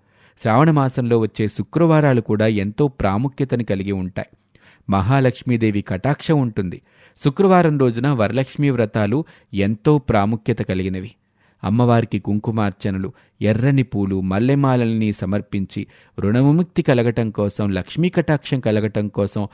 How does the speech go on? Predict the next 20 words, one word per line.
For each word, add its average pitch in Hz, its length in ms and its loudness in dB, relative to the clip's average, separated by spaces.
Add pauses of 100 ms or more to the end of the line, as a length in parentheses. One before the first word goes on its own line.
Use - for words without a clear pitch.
(340)
సౌభాగ్యం 156 720 0
సిద్ధించాలని 123 1000 -2 (260)
భక్తులు 117 540 -2 (200)
కోరుకుంటూ 110 520 0
ఉంటారు. 95 400 -6 (580)
అలాగే 123 320 0 (340)
ఈ 160 120 6
మాసంలో 170 680 2
వచ్చే 143 440 0 (260)
అన్ని 190 360 2
పండుగలకి 127 840 0
అనేక 131 380 -2
ప్రాధాన్యతలుంటాయి. 110 960 -2 (260)
మంగళగౌరి 139 580 4
వ్రతం 98 320 -2 (440)
ముత్తైదులతో 123 640 2
పాటు 117 260 -2
పెళ్లికాని 127 540 0
యువతులు 110 360 -2
కూడా 123 360 0